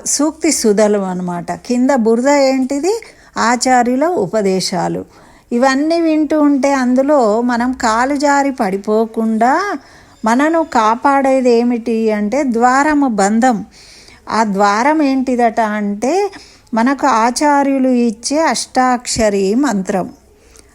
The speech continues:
అంటే ఆచార్యులను సమశ్రయణం అయితే మనకు వారొక మంత్రాన్ని ఉపదేశిస్తారు.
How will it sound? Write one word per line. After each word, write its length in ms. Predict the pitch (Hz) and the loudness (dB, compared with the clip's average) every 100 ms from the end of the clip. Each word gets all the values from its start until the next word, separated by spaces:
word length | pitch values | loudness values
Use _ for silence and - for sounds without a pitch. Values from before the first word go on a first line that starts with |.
| - | -8
అంటే 280 | 202 233 294 | -4 0 2
ఆచార్యులను 920 | 262 214 226 262 269 269 269 262 254 | 2 2 0 2 2 2 0 2 0
సమశ్రయణం 960 | 247 226 233 233 254 247 240 240 233 233 | 0 0 0 -2 -2 -2 0 0 0 0
అయితే 680 | 196 185 202 - 262 440 427 - - - - | 0 -2 -4 -2 0 0 -2 -12 -20 -14 -2
మనకు 520 | 233 269 277 311 247 | 0 0 -2 0 2
వారొక 460 | 226 226 220 226 233 | 2 4 2 0 -2
మంత్రాన్ని 680 | 220 214 247 302 302 302 285 | -2 -2 -2 0 0 2 0
ఉపదేశిస్తారు. 1000 | 240 233 220 202 208 175 - 185 135 | 0 0 0 0 -2 -4 -6 -8 -12